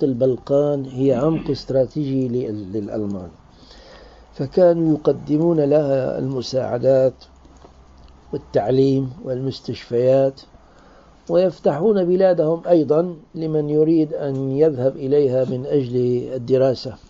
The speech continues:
فجدي ذهب إلى هناك، إلى فيينا، وتعلم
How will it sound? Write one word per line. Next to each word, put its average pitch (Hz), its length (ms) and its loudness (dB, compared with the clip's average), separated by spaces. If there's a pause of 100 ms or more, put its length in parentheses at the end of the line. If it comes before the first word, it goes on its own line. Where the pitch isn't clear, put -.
(920)
فجدي 170 540 2
ذهب 131 420 0 (260)
إلى 123 160 -4
هناك، 127 480 -2
إلى 123 160 -2
فيينا، 123 600 -4 (1160)
وتعلم 156 580 2